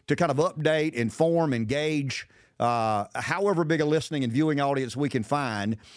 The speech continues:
about the N I L era in college football and why Garnet Trust is worthy, is worthy of your support. Before I get to our guest, I said that once, I'll say it again. Um, I wanna thank Havacost. Rick, uh, actually gave us some bourbons here,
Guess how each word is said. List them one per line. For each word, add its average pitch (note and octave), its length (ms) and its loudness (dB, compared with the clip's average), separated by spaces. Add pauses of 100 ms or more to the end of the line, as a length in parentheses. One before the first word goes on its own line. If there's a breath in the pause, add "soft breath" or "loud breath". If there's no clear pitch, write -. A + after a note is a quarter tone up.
(140)
about C#3 280 0
the B2 120 -2
N D3+ 80 0
I D3 220 0
L D3+ 180 2
era C#3 160 4
in C3 80 0
college C3 320 -2
football G#2+ 580 -2 (240 soft breath)
and B2 160 -2
why C3+ 160 2
Garnet C#3+ 380 -2
Trust D3 340 -2
is A#2+ 100 -4
worthy, A2+ 520 0 (300 soft breath)
is A#2 120 -2
worthy B2 320 0
of G#2 80 -2
your A#2 140 0
support. G#2+ 480 -4 (420 soft breath)
Before D3+ 340 2
I A#3+ 120 2
get A3 160 -2
to G3 100 0
our E3+ 140 0
guest, C3 360 -4
I C3 40 -8
said E3+ 180 -6
that E3+ 140 -10
once, D3 180 -6
I'll B2 80 -4
say C#3 160 -4
it B2 60 -2
again. A2+ 280 -4 (280 loud breath)
Um, C3 440 0
I D#3+ 60 -2
wanna F#3 140 0
thank F3 240 -2
Havacost. C3 500 -2
Rick, F#3+ 280 0 (120)
uh, C3 220 2
actually D3 360 -4
gave C#3+ 200 -2
us C#3+ 100 -2
some A2+ 180 -6
bourbons D3+ 520 2
here, E3+ 320 -2